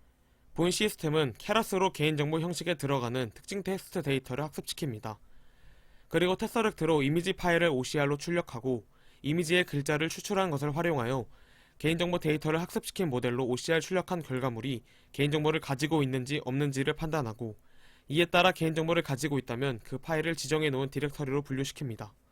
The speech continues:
다음은 엑스페리먼트입니다. 첫 번째로 한글 데이터 폰트별 파인튠 학습에 대해 말씀드리겠습니다.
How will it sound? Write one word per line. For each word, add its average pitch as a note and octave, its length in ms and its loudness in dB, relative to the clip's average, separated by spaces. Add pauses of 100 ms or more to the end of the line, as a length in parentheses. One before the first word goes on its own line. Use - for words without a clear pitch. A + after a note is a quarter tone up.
(2000)
다음은 C#3+ 480 2
엑스페리먼트입니다. C#3+ 1080 -4 (960)
첫 - 160 -10
번째로 D#3+ 480 4
한글 G3+ 320 2
데이터 D3+ 320 2
폰트별 C#3+ 540 0
파인튠 F#3+ 400 2
학습에 E3+ 360 0
대해 C#3+ 220 2
말씀드리겠습니다. C3+ 1080 -2